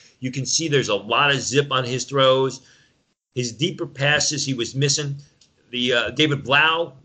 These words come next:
very athletic, easily gets outside the pocket to, uh, make the throw on the move. Did a good job keeping his eyes downfield. Want to still see what his official height is because he had a couple of passes batted away.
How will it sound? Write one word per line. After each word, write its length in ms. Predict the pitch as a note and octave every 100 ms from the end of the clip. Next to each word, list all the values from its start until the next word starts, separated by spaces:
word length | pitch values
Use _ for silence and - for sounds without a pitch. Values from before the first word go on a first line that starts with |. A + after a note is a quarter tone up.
| G#2+
very 320 | B2+ E3 E3
athletic, 600 | D3 B2 C#3 C#3 C#3 - _
easily 320 | C#3+ E3 D3+
gets 220 | C#3+ D3 D3
outside 460 | C#3+ C#3 C#3+ C3+
the 40 | -
pocket 500 | - C#3+ C3+ C#3 -
to, 300 | C3+ A#2+ A#2+
uh, 260 | A#2+ A#2 A#2+
make 160 | C3
the 80 | B2+
throw 240 | - C#3+ B2+
on 80 |
the 60 | B2
move. 340 | B2+ B2+ B2+ - _ _ -
Did 140 | C#3
a 40 |
good 160 | B2+ C#3
job 360 | D3+ C#3+ C#3 -
keeping 300 | - D#3 D3
his 200 | C3 B2+
eyes 300 | B2+ B2 B2+
downfield. 840 | B2+ B2+ B2 B2 C3+ C3+ C3 B2+ - - _
Want 180 | B2 D3+
to 100 | D3
still 240 | - F3 D#3+
see 220 | - D#3+
what 160 | C#3
his 160 | C3+ A#2
official 400 | - D#3+ D3+ B2+
height 240 | B2 C3+
is 100 | C3+
because 240 | B2 A#2+ G#2+
he 80 | A#2
had 100 | G#2
a 60 |
couple 300 | - C#3 C3+
of 80 | -
passes 440 | C3+ C3 - A#2
batted 320 | G2+ C3 B2 B2
away. 460 | A#2 A#2+ A#2 A2+